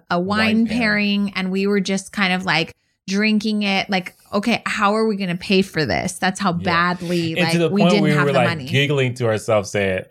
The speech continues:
Speaker 2: "Oh my God."
Speaker 1: And we
Speaker 2: But
Speaker 1: were
Speaker 2: I
Speaker 1: too embarrassed to
Speaker 2: <laughs>
Speaker 1: ask the waiter, like, "Hey, how much is this actually gonna cost?" Because we don't know if we can afford it, right?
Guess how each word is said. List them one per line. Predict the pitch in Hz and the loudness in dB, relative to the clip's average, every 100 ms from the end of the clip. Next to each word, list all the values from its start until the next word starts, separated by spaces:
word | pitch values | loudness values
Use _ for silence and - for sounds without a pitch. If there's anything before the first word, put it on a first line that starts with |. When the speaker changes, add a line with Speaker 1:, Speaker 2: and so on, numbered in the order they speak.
| - | 0
Speaker 2:
"Oh | 117 | 0
my | 104 98 | 0 0
God." | 104 95 92 - | 2 2 -2 -4
Speaker 1:
And | 220 226 | 0 2
we | |
Speaker 2:
But | 226 | 2
Speaker 1:
were | 254 | 2
Speaker 2:
I | |
Speaker 1:
too | 247 269 | 0 0
embarrassed | 262 226 214 214 226 - - | 2 2 2 2 0 -2 -4
to | - | 0
Speaker 2:
<laughs> | |
Speaker 1:
ask | 190 202 - | 0 0 -4
the | 202 | -4
waiter, | 185 185 196 196 | 0 0 0 0
like, | 185 160 - | 0 -2 -2
"Hey, | 226 220 | -2 -2
how | 220 202 | 0 0
much | 214 233 | 0 -2
is | 247 202 | -4 -4
this | 180 - | -2 0
actually | 175 - 208 180 | 0 0 -2 0
gonna | 170 165 | 0 -2
cost?" | - 156 180 196 - | -2 0 0 -2 -4
Because | 196 185 | -2 0
we | 180 | 0
don't | 180 180 | 0 0
know | 180 175 | -2 -2
if | 185 | -2
we | 175 | -2
can | 165 | 0
afford | 160 - 180 165 165 | -2 0 0 2 -2
it, | - - | -6 -6
right? | 170 | -2